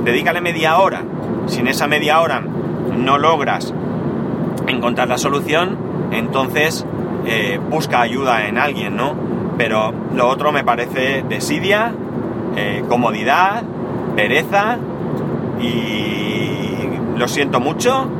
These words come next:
pero a mí sinceramente me molesta, ¿no? Me molesta. Eh, y no lo toméis, eh, a mal, eh, a mí no me molesta que a mí me preguntéis, ¿de acuerdo?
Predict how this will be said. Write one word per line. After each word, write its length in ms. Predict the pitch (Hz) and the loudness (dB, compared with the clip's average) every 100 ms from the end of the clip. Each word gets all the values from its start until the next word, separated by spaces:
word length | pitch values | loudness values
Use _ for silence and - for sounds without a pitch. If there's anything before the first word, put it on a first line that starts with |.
| - | -2
pero 180 | 120 107 | 0 0
a 40 | |
mí 300 | 104 117 131 | 0 0 0
sinceramente 680 | 139 - - 127 117 120 151 | -2 -2 -2 0 0 0 0
me 100 | 143 | 0
molesta, 480 | 117 - 160 - 90 | 0 -2 -2 -2 -2
¿no? 200 | 107 143 | -2 -2
Me 220 | - 98 | -2 -2
molesta. 480 | 90 92 95 - 82 - - - - - 117 | -2 -2 -2 -2 -2 -2 -2 -4 -2 -2 0
Eh, 640 | 117 113 107 107 104 101 87 - - - - - | 0 0 0 0 0 -2 -4 -4 -4 -4 -4 -2
y 80 | 135 | 2
no 180 | 139 151 | 4 4
lo 140 | 165 | 4
toméis, 340 | 156 147 156 156 | 2 0 0 2
eh, 840 | 135 127 120 117 110 110 107 104 101 | 4 4 4 2 0 0 -2 -2 0
a 80 | |
mal, 320 | 113 156 208 - | 2 2 0 -2
eh, 560 | 113 104 104 98 95 92 | -4 -2 0 0 -2 -2
a 60 | |
mí 140 | 104 117 | 0 2
no 80 | |
me 80 | 127 | 2
molesta 340 | 131 123 123 120 | 2 0 0 -2
que 80 | |
a 20 | 113 | 0
mí 100 | 120 | 0
me 120 | 110 | 0
preguntéis, 720 | 113 104 - - 123 101 - | 0 -2 -2 0 2 0 -2
¿de 60 | |
acuerdo? 420 | 92 95 98 120 | -2 -2 0 0